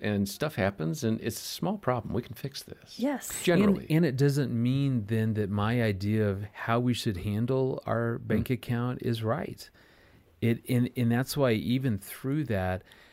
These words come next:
Speaker 3: I wanna make sure that there's room for both Aaron and me.
Speaker 1: Mm.
Speaker 3: And, and we are a team.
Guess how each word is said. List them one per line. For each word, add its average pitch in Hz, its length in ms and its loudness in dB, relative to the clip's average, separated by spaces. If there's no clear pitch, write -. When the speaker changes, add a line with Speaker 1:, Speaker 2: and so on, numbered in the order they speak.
Speaker 3:
I 113 140 4
wanna 156 220 6
make 113 200 4
sure 110 260 -2
that 101 180 -8
there's 98 220 0
room 98 320 0
for 98 140 -4
both 92 340 0
Aaron 87 460 -4
and 90 440 0
me. - 360 -8
Speaker 1:
Mm. 73 480 0
Speaker 3:
And, 98 480 0
and 98 240 0
we 117 160 2
are 127 180 2
a 101 80 0
team. 90 440 -8